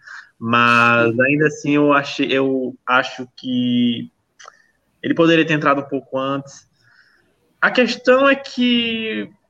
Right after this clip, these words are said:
realmente,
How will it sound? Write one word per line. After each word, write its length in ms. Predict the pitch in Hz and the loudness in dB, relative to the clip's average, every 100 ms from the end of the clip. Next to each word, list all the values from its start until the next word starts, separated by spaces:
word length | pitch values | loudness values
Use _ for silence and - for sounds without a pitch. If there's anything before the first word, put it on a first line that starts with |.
| - - - _ _ _ _ _ _ _ _ _ _ _ - | -20 -20 -20 _ _ _ _ _ _ _ _ _ _ _ -2
realmente, 840 | 180 185 175 170 170 170 156 | 2 2 4 2 2 -2 -4